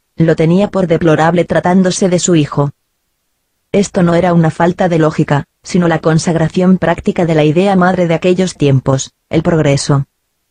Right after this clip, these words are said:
¿Qué sería del mundo sin progreso? Pensaba Santa Cruz, y al pensarlo sentía ganas de dejar al chico entregado a sus propios instintos. Había oído muchas veces a los economistas que iban de tertulia a casa de Cantero,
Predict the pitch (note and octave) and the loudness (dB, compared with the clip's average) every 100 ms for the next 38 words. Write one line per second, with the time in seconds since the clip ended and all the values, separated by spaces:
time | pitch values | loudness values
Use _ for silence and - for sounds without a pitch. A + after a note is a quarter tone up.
0 | - E3+ E3+ D#3 D#3+ D3+ D3+ E3+ F#3 F3+ | -4 -4 0 0 2 2 2 2 2 0
1 | - F3 F#3 F3+ E3+ F3+ - B3 - _ | 0 2 2 0 2 0 0 -2 -4 _
2 | _ _ _ - E3 D3+ - F#3 G#3 G3+ | _ _ _ -4 0 0 0 -2 -2 0
3 | F#3 F3 E3+ E3+ D3 - _ - F3 D#3 | 0 0 -2 0 -2 -2 _ -6 -2 0
4 | D3+ D3+ - D#3 E3 D#3 D#3+ D#3+ F#3+ G3 | 0 0 0 0 0 0 0 0 0 0
5 | E3 C#3+ C#3+ - - E3+ E3+ E3 F3+ F#3 | 0 0 0 -2 -2 0 0 -2 -2 0
6 | D3+ - F#3+ F3+ F3 E3 D#3+ D3+ D#3 D3+ | 0 -2 -2 0 0 0 0 0 0 0
7 | D#3+ - F#3 F#3 F#3+ F3 E3 - D#3+ D3 | -2 -2 -2 -2 -2 0 0 0 0 0
8 | C3+ C#3 - _ _ _ _ _ _ _ | 2 -2 -4 _ _ _ _ _ _ _
9 | _ _ _ - D#3 D#3+ D3+ D3+ F3 F3 | _ _ _ -4 0 2 2 2 2 0
10 | F#3+ G#3+ D#3+ E3 - A#3 G#3 F3+ F3 D#3+ | 0 -2 0 -2 -2 -2 0 0 0 0
11 | D#3 D3+ D3 - - C3 - - E3+ E3 | 0 2 0 -2 -4 -6 -8 -8 -2 0
12 | E3 D#3 D3 D#3 - G3 G3+ D#3 D3+ C#3+ | 2 0 0 -2 0 0 0 0 -2 -2
13 | D#3 D3 D3+ C#3+ - C#3+ C#3 D3 | -2 -2 0 0 2 0 0 -4